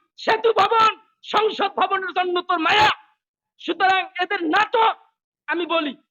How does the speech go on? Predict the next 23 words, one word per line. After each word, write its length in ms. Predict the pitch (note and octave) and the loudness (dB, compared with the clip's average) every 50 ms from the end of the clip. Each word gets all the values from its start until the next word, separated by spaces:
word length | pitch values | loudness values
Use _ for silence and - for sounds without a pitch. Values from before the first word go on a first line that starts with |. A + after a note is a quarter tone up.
| _ _ - | _ _ -6
এদের 260 | D#4 F4+ - G4 F#4 | -6 -2 -2 0 0
নাটক, 540 | E4+ E4 F#4 G#4 G#4 G#4 - A4+ A4 G#4+ G#4 - _ | 0 0 2 2 0 0 0 2 2 2 0 0 _
টিভি, 340 | - A4+ A4 - A4 G#4+ G#4 | 2 2 2 4 4 2 2
টেলিভিশন, 600 | G#4+ - G#4+ G#4+ G#4 G4+ G#4 G4 - G4 G4 F4+ | 2 0 -2 0 0 0 -2 -2 -2 -2 -4 -4
ছবি, 400 | D4 - - G#4 G#4 G#4 F#4 E4+ - - _ _ - D#4+ | -4 -2 0 0 2 2 0 0 -2 -6 _ _ -4 -4
এগুলোর 220 | F#4+ F#4 F#4+ G4 | -2 0 0 -2
উপর 180 | F#4+ F#4+ G4 F#4 | -2 -4 -6 -6
লাথি 400 | E4 F4 G#4 - _ - A4+ G#4+ | -4 -2 -4 -2 _ 0 2 2
মেরিয়ে 220 | G#4+ G4 F#4 F4+ F4 | 2 0 -2 -2 -2
দেন। 160 | E4+ C#4+ B3+ _ _ _ _ _ - | -2 -4 -4 _ _ _ _ _ -4
আপনার 360 | C4 E4+ E4+ - F#4 F#4+ F4+ | -4 -4 -2 -2 -2 0 0
এর 140 | F4+ F4 C4+ | 0 -2 -2
জিনা 300 | - F#4 F#4 F#4+ F#4+ F4+ | -2 -2 0 2 0 2
ব্যভিচার 420 | F4 F4 F4+ E4+ - F#4+ F#4 E4+ | 0 -2 -2 -2 -4 -6 -6 -4
দেখাইয়া, 500 | - F4 E4 E4+ F#4 F#4+ G4+ G#4 A4 A4 - - _ - | -2 -4 -2 -2 -2 0 0 0 -2 -2 -6 -18 _ -10
আপনার 360 | - D4+ - - E4+ F4 E4+ | -10 -8 -8 -6 -4 -2 -2
আমার 200 | E4 E4 E4+ E4 D#4+ _ _ - | 0 0 -2 -2 -4 _ _ -8
কাছ 120 | D#4+ - - - | -8 -8 -8 -8
থেকে 500 | F4+ D4 C#4+ E4 D#4 C#4 C#4 - _ _ _ _ | -10 -6 -2 0 0 0 -2 -4 _ _ _ _
সিনেমার 340 | - E4 E4 F4 E4 E4+ E4+ E4+ - | -4 -2 0 0 0 -2 -4 -4 -6
টিকিট 300 | E4+ E4 E4 E4 - A3+ | -10 -8 -8 -10 -8 _
বিক্রি 280 | - F#4 F#4 F#4+ F#4+ F#4+ | -2 -2 -2 -2 -6 -6
করিয়া 360 | - F4+ E4+ F4 G4 A4 - | -6 -6 -4 -2 -2 -4 -4